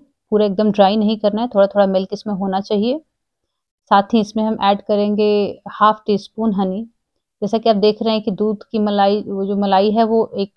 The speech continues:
टीस्पून है, तो हम इसमें हाफ टी स्पून हनी ऐड करेंगे।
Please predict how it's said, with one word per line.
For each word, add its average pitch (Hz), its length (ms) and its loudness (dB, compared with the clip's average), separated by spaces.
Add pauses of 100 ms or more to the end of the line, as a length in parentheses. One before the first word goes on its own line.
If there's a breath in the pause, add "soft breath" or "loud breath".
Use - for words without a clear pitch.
(140)
टीस्पून 214 440 -2
है, 233 120 0
तो 240 140 -4
हम 196 80 -2
इसमें 190 240 -8
हाफ 190 240 -2
टी 208 100 -2
स्पून 208 400 -4 (140)
हनी 196 240 0
ऐड 190 180 -4
करेंगे। 214 420 -2